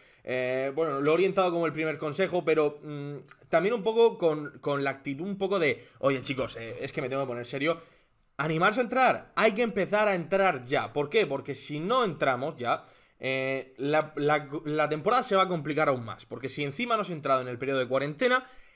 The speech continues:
si ahora en la desescalada ya de la vida normal no, no hacemos también la de-, desescalada en ir entrando más a la Liga Fantasy Marca, lo vamos a tener muy complicado. Pero bueno, el primer, eh, el primer consejo es entra, obviamente, os animo ya a ir entrando,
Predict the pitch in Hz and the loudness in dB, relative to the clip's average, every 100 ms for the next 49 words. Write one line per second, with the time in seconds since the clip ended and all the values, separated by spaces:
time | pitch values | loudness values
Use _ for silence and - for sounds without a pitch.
0 | _ _ - - 214 202 220 240 180 123 | _ _ -12 -4 4 6 8 8 6 2
1 | 147 160 175 170 170 175 151 - 175 208 | -2 2 4 2 0 -2 -2 2 4 6
2 | 196 135 120 156 156 147 139 131 131 143 | 4 2 2 2 4 2 2 2 0 0
3 | 139 127 117 127 87 _ _ _ 131 175 | -2 -4 -6 -10 -14 _ _ _ -4 2
4 | 208 208 202 160 180 175 180 175 160 147 | 4 4 2 0 0 0 -2 -2 0 0
5 | 139 139 131 131 139 131 143 139 120 120 | 0 -4 -6 -8 -6 -2 2 4 2 -2
6 | 143 175 190 156 151 147 120 107 113 127 | -2 2 0 2 2 2 -2 -6 -4 -2
7 | 147 139 127 151 190 226 226 - _ 156 | -2 -4 -6 -6 -2 -2 -2 -14 _ 4
8 | 202 233 208 202 220 208 190 165 127 110 | 6 6 2 2 2 2 0 -2 -4 -8
9 | 87 92 - 233 247 208 135 - - _ | -10 -14 2 6 8 8 4 0 -16 _
10 | - 262 254 262 233 - 165 151 139 131 | -4 -2 -2 -2 -2 0 0 2 2 0
11 | 123 117 117 156 233 226 214 185 165 175 | -2 -4 -6 -4 -2 -2 -2 -2 0 0
12 | - - 151 156 131 160 - 120 120 117 | -2 -6 -4 -2 0 0 0 -4 -4 -10
13 | 135 170 123 123 123 120 135 - 110 120 | -8 -8 -8 -10 -8 0 0 0 -4 -4
14 | 135 165 170 160 160 | -2 -2 2 2 2